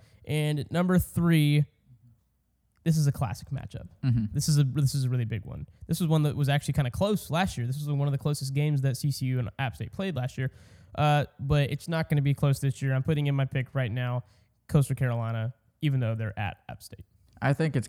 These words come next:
Speaker 2: yeah, I, I agree. I think it's gonna be Coastal Carolina that comes out with the win.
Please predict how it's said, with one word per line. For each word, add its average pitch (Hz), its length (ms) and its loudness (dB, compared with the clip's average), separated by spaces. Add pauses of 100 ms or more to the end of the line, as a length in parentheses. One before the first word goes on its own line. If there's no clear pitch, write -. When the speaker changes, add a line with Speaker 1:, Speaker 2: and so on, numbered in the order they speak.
Speaker 2:
yeah, 98 280 0
I, 98 380 4
I - 40 6
agree. 82 260 0
I 90 100 2
think 110 180 0
it's 98 100 -6
gonna 101 120 0
be 92 100 0
Coastal 104 320 0
Carolina 101 560 2
that 101 120 -2
comes 110 220 2
out 92 140 4
with 101 140 0
the 95 80 -2
win. 110 400 4